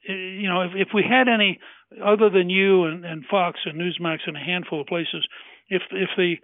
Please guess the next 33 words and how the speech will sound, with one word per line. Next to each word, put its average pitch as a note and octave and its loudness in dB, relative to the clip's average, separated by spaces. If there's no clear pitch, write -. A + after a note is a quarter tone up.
propaganda G3 0
media D#3 -2
was D#3 -4
doing F#3 4
its D#3+ 0
job, D3 0
the D3 -8
Washington D#3+ 0
Post, D3+ 0
the D#3 -4
New D3 -2
York D3+ -4
Times, D3 -6
et C#3+ -10
cetera, D3 -2
uh, F3+ -4
this G#3+ 4
would A3+ -2
be F#3+ 2
a F3 0
gigantic F3 0
scandal F3+ -2
and E3 -8
the D#3+ -12
country F#3 -4
would D#3+ -6
be E3 -2
up E3+ 0
in E3+ -4
arms F3 -4
and D#3 -8
totally E3+ -4
enraged. F3+ -6